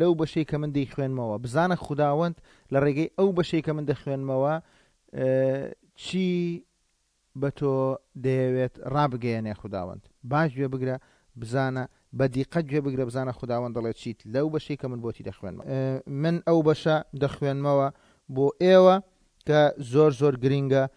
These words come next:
ئە، بۆ ئێوە کە لوقا شەشە لە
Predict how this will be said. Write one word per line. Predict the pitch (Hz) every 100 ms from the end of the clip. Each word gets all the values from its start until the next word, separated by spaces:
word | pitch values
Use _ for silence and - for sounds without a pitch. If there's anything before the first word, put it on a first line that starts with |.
| _ _ -
ئە، | 127 131 131
بۆ | 123 131 135
ئێوە | 143 139 135 135 - _
کە | 139 131
لوقا | 127 127 - 131
شەشە | 123 - 156 - 143 143 _ _ -
لە | 123